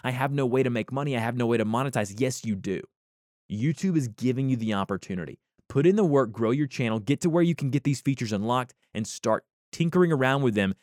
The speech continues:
and seeing what you can do to make money and monetize your channel. So, love it. Love what YouTube's doing. Think this is awesome. Thank you to TubeBuddy for allowing me to do this.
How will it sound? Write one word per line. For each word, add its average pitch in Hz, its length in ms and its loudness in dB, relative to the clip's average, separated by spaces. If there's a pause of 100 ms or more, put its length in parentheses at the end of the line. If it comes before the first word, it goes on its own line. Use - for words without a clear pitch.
and 123 120 -4
seeing 151 380 0
what 110 140 0
you 117 120 -2
can 107 200 -4
do 156 340 4 (220)
to 170 80 0
make 156 200 -2
money 131 240 0
and 113 100 0
monetize 107 580 0 (160)
your 110 320 0
channel. 85 380 -8
So, - 340 0 (260)
love 160 380 0
it. 196 160 0
Love 185 320 2
what 143 160 2
YouTube's 127 400 -2
doing. 131 240 0
Think 147 200 -6
this 123 140 -8
is 95 160 -10
awesome. 139 380 0 (280)
Thank 190 280 0
you 131 120 2
to 151 220 -2
TubeBuddy 135 260 2
for 117 140 0
allowing 113 260 0
me 113 80 0
to 101 100 -2
do 247 260 4
this. 233 260 4